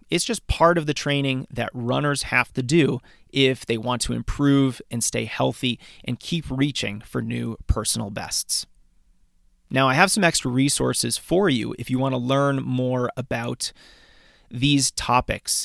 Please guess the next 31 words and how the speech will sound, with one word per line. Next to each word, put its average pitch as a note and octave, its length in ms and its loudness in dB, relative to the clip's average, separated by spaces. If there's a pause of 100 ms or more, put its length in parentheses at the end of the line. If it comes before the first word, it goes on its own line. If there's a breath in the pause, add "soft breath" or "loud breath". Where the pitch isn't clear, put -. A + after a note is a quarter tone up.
If - 80 -12
you B2+ 80 0
want C3+ 160 2
to C3 80 0
learn C3+ 220 2
more C3 460 2
about A#2+ 440 -2
strength C#3 460 0
training C3+ 460 0
for A#2+ 180 -4
runners, D3 480 0
go B2+ 140 0
to A2+ 80 -2
strength C3+ 440 0
running B2+ 260 0
dot A#2 280 -2
com A#2+ 420 -2
slash - 640 -4
strength. - 640 -4 (880)
And C3+ 380 4
on C3 120 2
the B2+ 60 2
Strength F3+ 320 0
Running C3+ 240 2
YouTube C#3+ 380 0
channel, A#2 380 -4 (380 loud breath)
we E3 140 4
have A#3 160 6
a A#3+ 60 4
bunch E3+ 260 2
of B2 180 -2